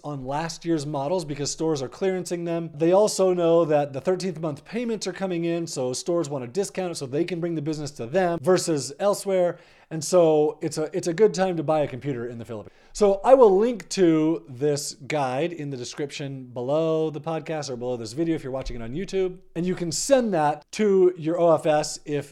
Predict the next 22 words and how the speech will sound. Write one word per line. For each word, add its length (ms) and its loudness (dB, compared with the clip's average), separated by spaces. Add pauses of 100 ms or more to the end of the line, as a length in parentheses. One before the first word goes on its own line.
they're 380 0 (100)
buying 300 -6
a 40 -12
computer 320 -10
or 160 4
if 100 2
you're 120 -6
interested 240 -8
in 80 -8
buying 180 2
one 120 -6
for 160 0
them 120 -2
so 140 -6
they 180 0
can 140 -4
help 280 -4 (400)
you 140 -6
decide 400 0
what 300 -4
to 80 -8
buy. 220 -8